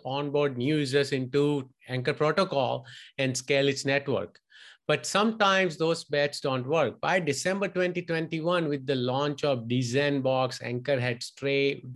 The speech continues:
very far from its original mission, right? So they started focusing on other stuff. So now they have couple hundred million dollars of deposits into one point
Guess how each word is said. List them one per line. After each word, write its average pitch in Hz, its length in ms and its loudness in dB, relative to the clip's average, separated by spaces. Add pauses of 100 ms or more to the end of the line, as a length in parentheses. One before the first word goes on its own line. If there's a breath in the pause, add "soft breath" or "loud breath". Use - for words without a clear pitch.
(100)
very 143 320 2
far 135 340 0
from 131 340 -2
its 131 200 -4
original 135 480 0
mission, 113 800 -2 (640 loud breath)
right? 123 400 0 (220 loud breath)
So 143 240 2
they 143 200 6
started 139 600 0
focusing 147 520 -2
on 135 160 0
other 127 260 2
stuff. 113 420 -2
So 131 180 -2
now 156 420 2
they 170 180 2
have 165 200 0
couple 151 340 -4
hundred 156 300 -2
million 143 340 0
dollars 127 440 2
of 113 160 -4
deposits 117 800 -2
into 123 520 -2 (380 loud breath)
one 170 260 2
point 165 360 0